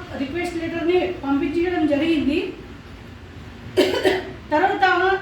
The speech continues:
నాదెండ్ల మనోహర్ గారు కూడా మీటింగ్ నిర్వహించి డిసెంబర్ ఇరవై మూడున మీటింగ్ నిర్వహించి ఆ, ఈ పాయింటే వాళ్ళు కూడా గైడెన్స్ పాస్ చేయడం జరిగిందనమాట.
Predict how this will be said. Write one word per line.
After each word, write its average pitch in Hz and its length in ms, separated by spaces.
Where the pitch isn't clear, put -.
నాదెండ్ల 370 500
మనోహర్ 330 480
గారు 311 300
కూడా 349 320
మీటింగ్ 349 440
నిర్వహించి 339 720
డిసెంబర్ 311 420
ఇరవై 302 340
మూడున 302 580
మీటింగ్ 349 460
నిర్వహించి 330 960
ఆ, 302 160
ఈ 320 480
పాయింటే 370 420
వాళ్ళు 330 280
కూడా 359 200
గైడెన్స్ 370 640
పాస్ 330 300
చేయడం 339 320
జరిగిందనమాట. 262 680